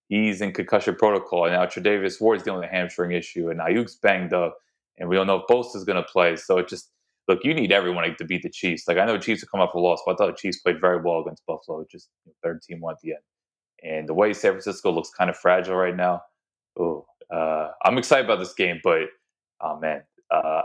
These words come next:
a team that I thought had the best defense in the league is looking very depleted at the moment.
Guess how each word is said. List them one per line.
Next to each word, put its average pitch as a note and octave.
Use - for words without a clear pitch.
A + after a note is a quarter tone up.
a E2+
team G#2+
that F#2
I -
thought F#2+
had F2+
the F2
best E2+
defense F2
in E2
the E2+
league E2
is D#2
looking D#2+
very E2+
depleted D#2
at D2
the -
moment. D2+